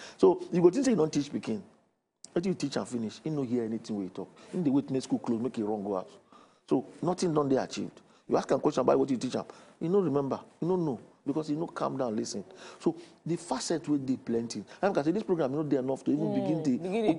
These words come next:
Speaker 1: open am
Speaker 2: break the
Speaker 1: up.
Speaker 2: matter down.
Speaker 1: The thing plenty, well,
Speaker 2: Mm.
Speaker 1: well.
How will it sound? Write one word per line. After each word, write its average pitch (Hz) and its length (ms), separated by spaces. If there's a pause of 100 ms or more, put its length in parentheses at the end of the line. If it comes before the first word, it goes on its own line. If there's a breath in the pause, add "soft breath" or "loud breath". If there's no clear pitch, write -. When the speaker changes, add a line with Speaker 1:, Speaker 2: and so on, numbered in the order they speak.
Speaker 1:
open 165 120
am 131 100
Speaker 2:
break 151 100
the 147 80
Speaker 1:
up. 185 60
Speaker 2:
matter 185 280
down. 180 240
Speaker 1:
The 143 80
thing 175 300
plenty, 165 460 (120)
well, - 180
Speaker 2:
Mm. - 20
Speaker 1:
well. 117 180